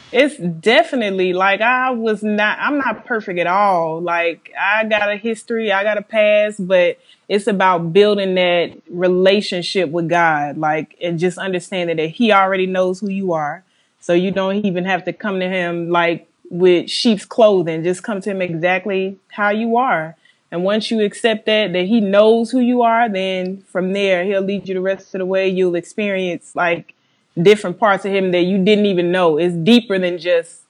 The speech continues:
the word. It's deeper than church. It's about relationships. So once you get that relationship, you'll, you'll find ways to, like, connect with him.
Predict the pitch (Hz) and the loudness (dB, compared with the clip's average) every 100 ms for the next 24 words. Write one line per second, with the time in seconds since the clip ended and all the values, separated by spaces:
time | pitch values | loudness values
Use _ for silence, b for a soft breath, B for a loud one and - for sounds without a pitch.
0 | - 170 170 185 190 185 175 170 175 196 | -6 0 2 4 4 4 0 -2 -2 -2
1 | 175 160 - 214 180 156 175 180 165 170 | -4 -6 -2 0 0 0 -6 -4 -2 -2
2 | 160 156 160 180 185 185 151 - 120 - | -2 -2 -2 0 -2 -4 -10 -8 -10 -10
3 | - 147 - - - _ _ _ _ _ | -10 -8 -8 -10 -14 _ _ _ _ _
4 | _ - 190 - 233 214 214 202 202 214 | _ -10 -6 -2 0 2 4 4 4 4
5 | 214 208 - 185 170 - - _ _ - | 2 -2 -4 0 2 0 -8 _ _ -6
6 | 220 247 262 262 240 262 269 - 247 220 | 2 6 8 8 8 4 2 2 4 4
7 | 208 208 208 196 190 180 - - 190 165 | 2 6 6 6 2 -2 -10 -2 2 2
8 | 160 170 _ _ _ _ 175 185 175 220 | 0 -6 _ _ _ _ 0 2 2 -2
9 | 185 185 196 196 180 175 175 160 143 151 | -2 0 2 2 0 -6 -4 -6 -6 -10
10 | 170 | -12